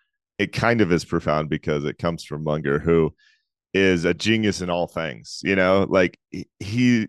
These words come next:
excelled in so many areas, not just making money. It's lovely. It was, uh, meaningful to me this week. Last one, along the same lines.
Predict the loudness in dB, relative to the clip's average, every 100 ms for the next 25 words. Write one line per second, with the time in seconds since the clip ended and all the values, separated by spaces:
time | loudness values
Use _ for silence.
0 | _ -2 -2 2 2 4 2 -2 0 0
1 | 0 -4 -4 -2 -4 -6 -6 -6 -6 -8
2 | -6 -8 -8 -8 -8 -10 -20 _ _ _
3 | _ _ _ -4 -2 6 6 6 4 6
4 | 4 4 0 -4 -14 -18 _ _ _ _
5 | _ -8 -2 -2 -2 -2 -2 -4 -6 -10
6 | -10 -8 -6 -6 -4 -6 -8 _ _ -4
7 | 6 6 6 4 2 -2 _ _ 0 2
8 | 4 0 0 0 0 -4 -6